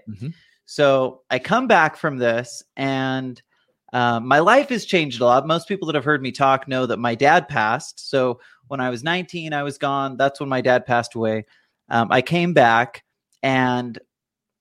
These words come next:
Speaker 2: I started getting involved with the financial services industry 'cause my mom had p-, kind of been, like,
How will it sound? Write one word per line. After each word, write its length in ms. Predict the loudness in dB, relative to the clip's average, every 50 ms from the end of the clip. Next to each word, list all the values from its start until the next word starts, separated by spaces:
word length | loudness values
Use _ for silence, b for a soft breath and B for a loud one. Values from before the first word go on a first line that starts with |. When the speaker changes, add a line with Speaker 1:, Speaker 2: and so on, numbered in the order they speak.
| _ _ _ _ _ _ _ _ _ -4
Speaker 2:
I 100 | -4 -4
started 440 | 0 2 2 2 2 0 -4 2
getting 320 | 4 4 4 6 4 0 -2
involved 480 | -6 -2 2 4 6 6 4 2 0
with 100 | -10 -10
the 60 | -10 -12
financial 480 | -10 -10 -8 -8 -8 -10 -10 -12 -16
services 400 | -8 -8 -6 -6 -6 -10 -10 -10
industry 340 | -12 -12 -12 -10 -10 -10 -6
'cause 160 | -6 -8 -6
my 160 | -2 -2 -2
mom 280 | 0 0 0 -2 -2 0
had 180 | -2 -2 -2 -2
p-, 140 | -6 -6
kind 260 | -6 -2 -2 -2 0 0
of 60 | -2
been, 260 | -2 -2 -2 -4 -6
like, 180 | -8 -8 -10